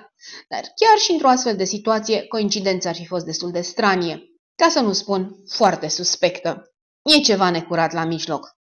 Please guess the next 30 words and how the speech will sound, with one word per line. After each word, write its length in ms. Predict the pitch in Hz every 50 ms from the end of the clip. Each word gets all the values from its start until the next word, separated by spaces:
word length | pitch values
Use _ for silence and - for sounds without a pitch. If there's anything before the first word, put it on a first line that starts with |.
| _ _ -
În 100 | 220 233
niciun 340 | 240 226 233 226 190 180 175
caz 240 | 180 165 143 -
nu 80 | - 147
putem 260 | 135 151 139 151 156
vorbi 220 | 151 156 151 151 156
despre 280 | 147 156 - - 156
sinucidere. 840 | 151 - 170 165 170 156 151 - 160 143 135 120 104 - - _ _ _ _ _ _ _ _ _ _ _ _ _
Ce 100 | - - -
vrei 140 | 339 240
să 140 | 233 - 156
spui? 520 | 156 - - - 151 127 - - _ _ _ _ _ _ _ _ _ _ _ _ _ _
Știți 320 | - - - 160 170 185
bine 240 | 208 226 185 156 156
la 120 | 160 156
ce 120 | 151 156 170
mă 140 | 156 156 143
gândesc. 440 | 156 151 143 147 139 139 - - - _ _ _ _ _ _ _ _ _ _ _ _
Crimă? 680 | _ - 151 185 240 320 330 262 226 - - - _ _ _ _ _ _ _ _ _ _ _ _
Exact. 720 | - - 294 254 202 190 175 - - - - - - _ _ _ _ _ _ _ _ _ -
Hei, 560 | 208 190 185 180 175 165 165 160 151 156 156
Case, 440 | - 175 165 160 151 147 143 - - _ _ _ _ _ _ _
stai 280 | - - - 262 311
puțin, 460 | 302 - 214 220 - 214 202 180 170 160 170 - _ _ _
nu 100 | - 311
te 140 | 302 311 285
pripi. 600 | - 202 214 202 208 - 185 151 123 92 - _ _ _ _ _ _ _ _ _
Ajută-mă 440 | - 277 254 240 214 202 185 180
să 140 | 175 175 180
pricep. 360 | 180 185 185 190 - 196 165